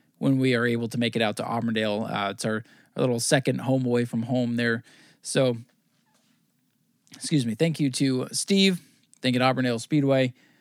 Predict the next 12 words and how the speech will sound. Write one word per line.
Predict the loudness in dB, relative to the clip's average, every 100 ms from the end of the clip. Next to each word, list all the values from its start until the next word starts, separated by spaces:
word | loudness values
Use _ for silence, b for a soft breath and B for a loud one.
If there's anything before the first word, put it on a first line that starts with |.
| b b
for | -2 0 2 0
having | 2 0 2
us | 0 2
out | 0 0
there | 0 0 -4
and | -4 -4 2
letting | 2 2
us | 0
get | 0 -2
some | -2
content | 2 2 2 2 0 0
here | 0 0 -2 -6